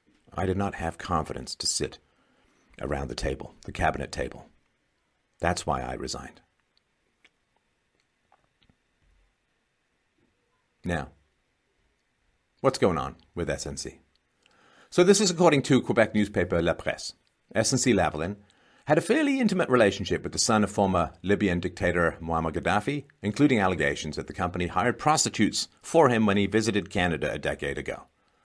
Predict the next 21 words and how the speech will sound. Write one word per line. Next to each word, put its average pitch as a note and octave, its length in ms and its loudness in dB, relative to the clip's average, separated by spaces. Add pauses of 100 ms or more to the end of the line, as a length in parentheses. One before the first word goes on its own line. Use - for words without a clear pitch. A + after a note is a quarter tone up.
(1000)
These G3 400 8
were E3+ 60 4
some D3 200 4
of C3 60 4
the A#2 140 4
federal G#2+ 380 2
corruption G#2+ 360 0
charges F2+ 440 -2
associated F#2+ 500 0
with F2 100 -6
their F#2 80 -2
business E2+ 320 -4
dealings D#2+ 320 -6
in C3 120 2
Libya. F3+ 380 2 (960)
According D#3+ 360 4
to D3+ 80 2
the C3 80 0
National A#2+ 320 2
Post, - 400 0 (100)
quote, - 360 2